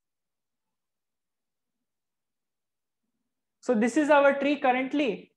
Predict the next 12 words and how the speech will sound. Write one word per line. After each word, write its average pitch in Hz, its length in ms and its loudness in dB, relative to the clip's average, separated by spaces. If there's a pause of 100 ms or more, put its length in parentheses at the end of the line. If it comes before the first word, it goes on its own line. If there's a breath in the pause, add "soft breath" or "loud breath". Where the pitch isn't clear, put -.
(220)
So 220 160 -2
how 208 160 4
will 277 120 0
it 294 200 -6
change? 320 440 -6 (200)
So 226 80 0
this, 208 400 -4
this 220 240 -8
part 269 280 -2
will 247 120 -6
be 233 100 -6
same. 233 480 -8